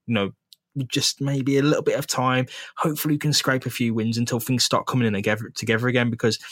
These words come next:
I'm looking at the fixture sheet now. We'll get onto a lot of fixture talk later, especially with the next match against Sheffield United.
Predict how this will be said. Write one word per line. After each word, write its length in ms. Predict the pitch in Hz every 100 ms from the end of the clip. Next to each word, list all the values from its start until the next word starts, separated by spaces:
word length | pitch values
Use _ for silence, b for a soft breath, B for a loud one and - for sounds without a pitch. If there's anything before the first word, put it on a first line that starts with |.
| B B B
I'm 120 | 135 147
looking 220 | 151 143
at 100 | -
the 60 |
fixture 320 | - - - 120
sheet 260 | - 110
now. 280 | 101 101 98
We'll 140 | 107
get 180 | 110 120
onto 540 | 123 127 - 117 110 -
a 160 | 117
lot 240 | 113 110 110
of 100 | 113
fixture 380 | - 120 - 107
talk 220 | 113 104
later, 220 | 98 85
especially 480 | 113 - 113 - 110
with 100 | 104
the 60 |
next 300 | 104 107 -
match 180 | 107 90
against 220 | 107 92
Sheffield 380 | - 113 - 101
United. 480 | 107 101 95 98 98